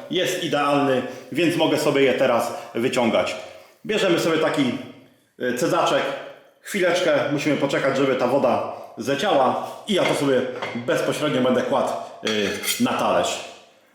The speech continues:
Wyciągnę tutaj wszystkie i za chwilę, y, pokażę, z czym to będziemy jedli. I ja, tak jak już widzicie,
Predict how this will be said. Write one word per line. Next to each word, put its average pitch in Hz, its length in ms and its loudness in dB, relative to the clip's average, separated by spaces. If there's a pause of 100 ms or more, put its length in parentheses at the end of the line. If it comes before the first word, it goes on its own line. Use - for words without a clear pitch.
(200)
Wyciągnę 156 380 2
tutaj 135 220 4
wszystkie 120 440 2 (480)
i - 80 0
za 143 100 0
chwilę, 120 460 2 (360)
y, 117 100 0
pokażę, 117 520 2 (140)
z - 40 -4
czym 131 400 2 (220)
to 139 100 2
będziemy 123 340 4
jedli. 104 360 2 (2750)
I 156 80 2
ja, 143 360 2
tak 139 100 2
jak 113 120 0
już 117 120 0
widzicie, 117 440 0